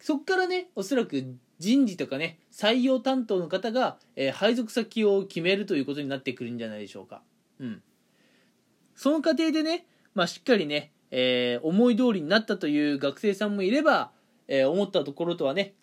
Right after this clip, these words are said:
違うところに配属されてしまったという、そういう学生さんもいるわけですね。うん。これが、えー、俗に言うね、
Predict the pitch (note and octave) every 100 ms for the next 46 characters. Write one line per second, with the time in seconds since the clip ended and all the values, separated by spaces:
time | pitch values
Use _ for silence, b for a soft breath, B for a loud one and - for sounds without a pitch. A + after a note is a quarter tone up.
0 | - F3 F3 C#4 D4+ D4 D#4+ B3 D#3+ D#3
1 | E3 E3 - E3 E3 D#3+ D#3+ F3+ A#3+ D#4
2 | G#3+ - b b b - C4 C4+ A3+ D4+
3 | D#4 D4+ B3 A#3+ - C4 C4 A3 G#3 G3
4 | F#3+ B2 D3+ G#3+ A3+ _ - D#3+ - _
5 | _ _ _ _ _ _ _ _ - D#4+
6 | F4+ F4+ - _ _ _ _ A3 F#3+ F#3
7 | E3 F3+ G3+ G3 F#3 G#3+ G#3+